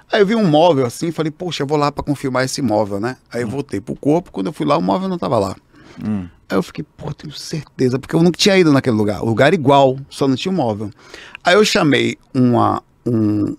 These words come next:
Speaker 1: um, um rapaz, falei, "Ó, ah, não sei não, peraí, deixa eu chamar fulano aqui." Esse cara tinha casado com a irmã do, da, da, dessa mulher, né?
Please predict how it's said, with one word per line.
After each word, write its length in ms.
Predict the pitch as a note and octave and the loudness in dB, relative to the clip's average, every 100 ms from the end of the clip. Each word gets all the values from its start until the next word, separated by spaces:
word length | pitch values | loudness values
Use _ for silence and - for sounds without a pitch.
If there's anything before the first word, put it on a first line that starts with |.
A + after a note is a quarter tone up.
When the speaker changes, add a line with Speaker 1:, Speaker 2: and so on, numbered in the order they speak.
| - | -6
Speaker 1:
um, 460 | A2+ A2 G2+ G2+ G#2+ | -6 -4 -6 -4 0
um 80 | B2 | 2
rapaz, 720 | C#3+ - G2 C3 - - - - _ _ _ _ _ - - _ | 2 0 -4 -4 -8 -14 -16 -20 _ _ _ _ _ -20 -20 _
falei, 220 | A#3+ A#3+ | -2 2
"Ó, 260 | F3 G#2 - _ - | 2 2 -4 _ -4
ah, 160 | A3+ A#3 | -2 0
não 100 | G#3+ | 0
sei 180 | A3+ | 2
não, 220 | G3 F3+ D#3+ | 2 2 2
peraí, 240 | F3+ E3+ | 0 0
deixa 140 | D#3+ E3+ | -2 -2
eu 20 | F#3+ | -2
chamar 120 | F3+ | -2
fulano 380 | - D#3 D3 C3+ | 0 2 4 2
aqui." 240 | - F#2+ - - _ - - - _ _ _ _ | -2 -10 -14 -20 _ -20 -20 -20 _ _ _ _
Esse 300 | - E3 - | 2 2 2
cara 240 | C3 D3+ D#3 | 2 4 4
tinha 140 | D#3+ | 0
casado 280 | C#3 C3+ C#3 | 0 0 0
com 120 | D#3+ | 2
a 40 | D#3 | 4
irmã 400 | A#2 A#2 G#2+ A2 - - - | 6 6 4 0 -10 -20 -10
do, 320 | A#2 B2+ G#2 - | -2 0 0 -2
da, 120 | G#2+ G2 - - | -2 0 -2 -6
da, 320 | F#2+ G2 F2+ | -4 -2 -4
dessa 320 | F#2 A2 A#2+ | -4 -4 -2
mulher, 320 | A2 F#2+ F2+ | -2 -2 -4
né? 120 | - | -6